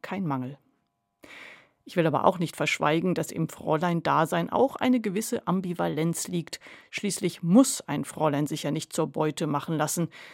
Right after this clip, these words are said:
wenn auch um einen hohen gesellschaftlichen Preis. Die vielen Fräuleins der jüngeren Geschichte, vom Fräulein Rottenmeier bis zum Fräulein vom Amt,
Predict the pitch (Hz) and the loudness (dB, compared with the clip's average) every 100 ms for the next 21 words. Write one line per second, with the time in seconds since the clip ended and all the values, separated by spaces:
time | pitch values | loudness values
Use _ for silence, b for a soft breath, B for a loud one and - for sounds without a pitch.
0 | B B _ 175 151 202 - - 196 196 | B B _ -2 2 0 0 -4 -2 2
1 | 214 220 185 196 196 196 196 160 160 175 | 2 2 4 4 4 2 0 -2 -2 -6
2 | - 185 214 214 - - 196 - - _ | -6 -4 -4 -6 -8 -10 -8 -12 -12 _
3 | _ _ _ _ - 190 247 269 240 196 | _ _ _ _ -6 0 4 6 6 4
4 | 208 214 214 - 160 156 240 220 - - | 6 6 2 2 0 6 8 8 4 -4
5 | - 139 - 165 - 220 220 - 160 170 | -6 -6 -4 -4 2 2 2 2 2 4
6 | 160 143 160 - 156 147 135 143 139 - | 0 0 -2 0 -2 0 0 0 0 -2
7 | - - 175 139 - - 160 160 156 - | -8 -6 -6 -6 -2 0 2 2 -2 -2
8 | 156 - 185 202 202 | -4 0 2 2 0